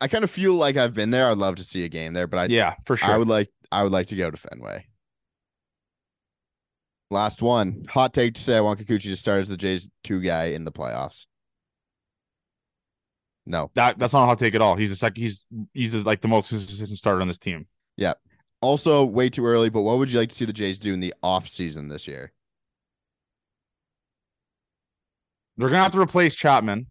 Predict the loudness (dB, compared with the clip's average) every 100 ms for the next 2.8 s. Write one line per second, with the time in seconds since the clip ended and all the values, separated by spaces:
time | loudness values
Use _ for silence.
0 | 0 2 4 2 2 0 0 -2 -2 -4
1 | -6 -2 2 4 4 4 4 6 6 8
2 | 6 2 2 4 4 4 2 0